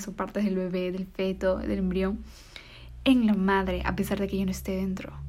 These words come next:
Y como vi en ese video, es que ellos nunca se van, el bebé nunca se va de ti. Te lo pueden quitar, puedes abortar, lo que quieras,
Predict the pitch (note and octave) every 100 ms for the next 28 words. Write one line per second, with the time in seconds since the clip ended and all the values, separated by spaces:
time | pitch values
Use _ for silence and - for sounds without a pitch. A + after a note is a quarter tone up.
0 | - - - - - - - - - -
1 | - - - A3+ A3 A3 G#3 G3+ G#3 G#3
2 | A3 G#3 G#3 G#3 G#3+ G#3+ G#3+ G#3+ A3 A3
3 | A3 G#3 G3+ G#3 G#3+ - G#3+ G#3+ G#3 B3
4 | B3+ C4 A3 G#3+ G#3+ G#3 G3 - - -
5 | - - - G#3 - G#3+ G#3+ G#3+ G#3+ G#3
6 | G#3+ A3 A3+ - G#3 G#3+ G#3 G3 F#3+ -
7 | G3+ G3+ G3+ - - G#3 G#3+